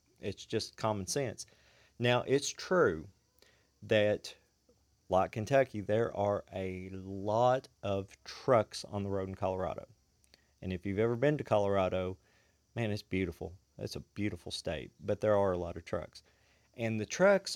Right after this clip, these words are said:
are the missing piece to this E V puzzle,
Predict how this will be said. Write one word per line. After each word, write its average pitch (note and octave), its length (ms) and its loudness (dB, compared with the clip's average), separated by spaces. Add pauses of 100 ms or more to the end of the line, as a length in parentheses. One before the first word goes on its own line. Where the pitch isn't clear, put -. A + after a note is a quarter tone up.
(120)
are B2 180 2
the A#2 140 0
missing C3 600 -2
piece A2 720 -6 (1120)
to G#2 360 -2
this A2 380 0
E B2 180 -2
V A2+ 160 -2
puzzle, F#2+ 560 -2